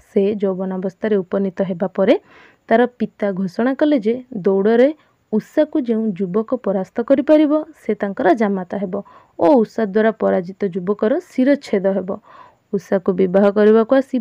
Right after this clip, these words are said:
ବହୁ ରାଜପୁତ୍ର ପ୍ରାଣ ହରାଇଲେ। ଶେଷରେ ପ୍ରତିଯୋଗିତାରେ ଭାଗ ନେବା ନିମନ୍ତେ ସେଠାରେ ପହଞ୍ଚିଲେ ହେମପୁର ରାଜ୍ୟର ରାଜପୁତ୍ର ଜୟନ୍ତ। ସେ ପୂର୍ବରୁ କାର୍ତ୍ତିକେୟଙ୍କୁ ସନ୍ତୁଷ୍ଟ କରି ତାଙ୍କଠାରୁ ସାହାଯ୍ୟ ପାଇବାର ପ୍ରତିଶ୍ରୁତି ପାଇଥିଲେ। କାର୍ତ୍ତିକେୟଙ୍କୁ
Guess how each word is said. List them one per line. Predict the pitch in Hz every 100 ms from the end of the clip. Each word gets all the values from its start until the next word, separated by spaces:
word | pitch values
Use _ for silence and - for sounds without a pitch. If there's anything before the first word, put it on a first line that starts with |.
| 190
ବହୁ | 196 262
ରାଜପୁତ୍ର | 285 214 196 202 208 302 302
ପ୍ରାଣ | 220 190 196
ହରାଇଲେ। | 190 185 185 190 - _ _ _
ଶେଷରେ | 202 - 202 226 -
ପ୍ରତିଯୋଗିତାରେ | 202 196 - 196 196 - 196 185
ଭାଗ | 196 170 196
ନେବା | 196 208
ନିମନ୍ତେ | 208 277 311 285 285 - _ _ _
ସେଠାରେ | 214 - 277 277 202
ପହଞ୍ଚିଲେ | 185 196 196 196 247 - -
ହେମପୁର | 214 240 269 285 254 226
ରାଜ୍ୟର | 175 196 190 190
ରାଜପୁତ୍ର | 190 185 180 185 - 320 226
ଜୟନ୍ତ। | 196 190 180 185 - _ - _ _ -
ସେ |
ପୂର୍ବରୁ | 202 208 180 170 185 226 320 _ -
କାର୍ତ୍ତିକେୟଙ୍କୁ | 185 - 294 302 302 294 311 -
ସନ୍ତୁଷ୍ଟ | 190 180 196 247 254
କରି | 302 294 - _ _ -
ତାଙ୍କଠାରୁ | 196 185 185 196 190
ସାହାଯ୍ୟ | 202 190 262 240 302
ପାଇବାର | 285 285 302 311
ପ୍ରତିଶ୍ରୁତି | 214 180 190 170 196 -
ପାଇଥିଲେ। | 185 - 190 190 _ - _ -
କାର୍ତ୍ତିକେୟଙ୍କୁ | 185 - 190 175 190 185